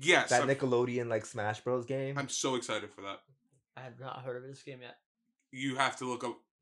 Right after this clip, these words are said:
Speaker 1: uh, some foot-, some footage. It's basically Super Smash Bros, but with Nickelodeon characters. And I know people are probably, you know, anybody who doesn't care is like,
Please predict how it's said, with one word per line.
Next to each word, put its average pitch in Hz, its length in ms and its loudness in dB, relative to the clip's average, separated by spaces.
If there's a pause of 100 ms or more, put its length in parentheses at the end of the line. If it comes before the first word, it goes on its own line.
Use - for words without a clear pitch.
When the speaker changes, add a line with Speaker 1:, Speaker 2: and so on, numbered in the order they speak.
(180)
Speaker 1:
uh, 120 220 0
some - 180 -14
foot-, 117 400 -8
some 117 160 -8
footage. 120 360 -2
It's 117 160 -4
basically 135 680 0 (340)
Super 135 300 -8
Smash 135 320 0
Bros, - 380 -12 (760)
but 123 160 4
with 117 100 0
Nickelodeon 113 400 -2
characters. 104 400 -6
And 131 100 2
I 139 80 6
know 143 420 6
people 127 280 -2
are 117 80 0
probably, 117 380 -4 (280)
you 123 140 -8
know, 110 120 -4
anybody 120 480 2
who 110 320 -8 (580)
doesn't 113 260 -4
care 113 340 -4 (200)
is 110 100 -10
like, 107 200 -2